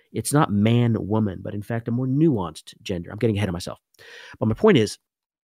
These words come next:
when we speak about these things, it's crucial that we have, um, truly in our hearts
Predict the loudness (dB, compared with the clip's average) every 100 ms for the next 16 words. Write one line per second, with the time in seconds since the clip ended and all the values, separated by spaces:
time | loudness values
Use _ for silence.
0 | _ _ _ -20 -20 _ 0 0 0 -2
1 | 0 2 0 -2 -8 -8 -8 -10 -14 -16
2 | -8 -4 -4 -6 -10 -10 _ _ _ _
3 | -6 -2 0 2 2 0 -2 -6 -8 -8
4 | _ -12 0 2 4 2 0 0 -2 -2
5 | -10 -20